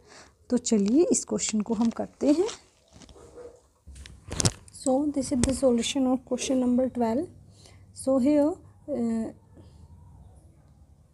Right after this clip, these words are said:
we are having, चलिए देखिए बेटा, अब basically जो हमारी directions होती है ना बेटा, वो ऐसे होती है east west north south, इस तरीके से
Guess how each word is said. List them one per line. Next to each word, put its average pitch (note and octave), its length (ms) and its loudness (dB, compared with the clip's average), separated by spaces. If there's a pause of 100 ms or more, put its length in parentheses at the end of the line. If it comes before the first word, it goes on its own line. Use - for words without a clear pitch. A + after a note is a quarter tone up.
we B3 180 2
are B3+ 240 4
having, A#3 340 6 (3250)
चलिए A3 640 -4
देखिए C4 280 0
बेटा, D4+ 200 0 (260)
अब A3+ 220 0 (420)
basically E4 460 2
जो E4 160 4
हमारी A#3 280 0
directions C#4 540 -2
होती A#3+ 260 -4
है C#4 60 0
ना F4 80 0
बेटा, B3+ 260 0
वो G#3+ 220 0
ऐसे C#4+ 280 -2
होती A#3 340 -2
है A#3+ 100 0
east - 280 -4
west A#3+ 280 -2
north A3+ 300 -2
south, - 280 -4
इस C4 180 -4
तरीके G#3+ 340 -4
से - 200 -14